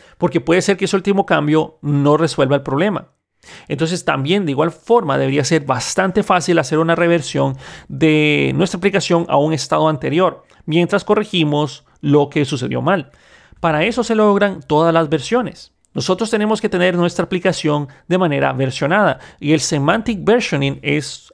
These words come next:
algo que se utiliza mucho para mantener bien informado cómo es la aplicación. Entiéndase el se-,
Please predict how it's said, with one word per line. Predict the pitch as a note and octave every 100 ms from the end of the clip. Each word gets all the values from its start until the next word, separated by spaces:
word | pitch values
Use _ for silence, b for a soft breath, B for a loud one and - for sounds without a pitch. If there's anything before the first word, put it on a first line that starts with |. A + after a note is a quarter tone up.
| -
algo | B3+ A#3 F#3+
que | E3+
se | E3
utiliza | D#3+ E3 F#3
mucho | F3+ D#3 D#3 D#3+
para | D#3
mantener | D3+ C#3 C3+ B2+ C#3 C#3 C3+
bien | - D3 D3+ E3
informado | E3+ F#3 E3+ D3 C#3+
cómo | D#3+ D3 C#3+
es | C#3 C3+
la | C#3+
aplicación. | C#3 C#3+ - A#3+ A3 - B B B B
Entiéndase | C3+ G#3+ B3+ B3+
el | B3
se-, | D3+ C3